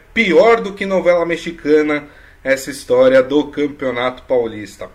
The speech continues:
<clears throat> Desculpe, deixa eu dar aqui meu boa tarde pra ele que está de volta. Nós estávamos com saudades. O único jornalista brasileiro que falou: "Ó, esse Soteldo aí, ó, o Santos acertou, hein? Essa geração venezuelana é demais."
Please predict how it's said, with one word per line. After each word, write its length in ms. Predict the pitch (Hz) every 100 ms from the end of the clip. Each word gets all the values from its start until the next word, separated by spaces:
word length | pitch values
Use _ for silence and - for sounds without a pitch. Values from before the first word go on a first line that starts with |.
| -
<clears throat> 1000 | 95 139 95 - _ _ _ _ - -
Desculpe, 540 | 113 - 127 110 110
deixa 300 | 110 170 185
eu 60 | 196
dar 120 | 180
aqui 220 | 160 156
meu 160 | 156 147
boa 240 | 147 127
tarde 640 | - 151 175 147 110 107 - - - _ -
pra 200 | 247 185
ele 360 | 220 233 196
que 100 | 190
está 240 | 175 - 170
de 140 | 139
volta. 440 | 127 160 165 156
Nós 200 | 151 170
estávamos 600 | 165 160 165 170 165 160
com 200 | - 170
saudades. 840 | 160 160 127 113 156 165 131 - - - - - - -
O 380 | 196 214 214 247
único 500 | 294 294 285 285 254
jornalista 840 | 220 220 208 190 175 196 190 185 170
brasileiro 1000 | 175 170 160 139 127 143 180 202 202
que 500 | 202 196 196 190 160 - - _ _
falou: 540 | - 185 180 170 156
"Ó, 240 | 143 175 160
esse 280 | 151 156 185
Soteldo 600 | - 175 170 170 185 170
aí, 180 | 160 190
ó, 140 | 185
o 20 |
Santos 320 | 165 180 190
acertou, 800 | 208 196 247 240 - - 214 202
hein? 180 | 196 208
Essa 300 | 190 - 185
geração 600 | 165 196 190 156 - 196
venezuelana 1000 | 196 202 190 170 180 160 147 165 190 196
é 220 | 175 190 214
demais." 800 | 190 185 156 185 175 127 -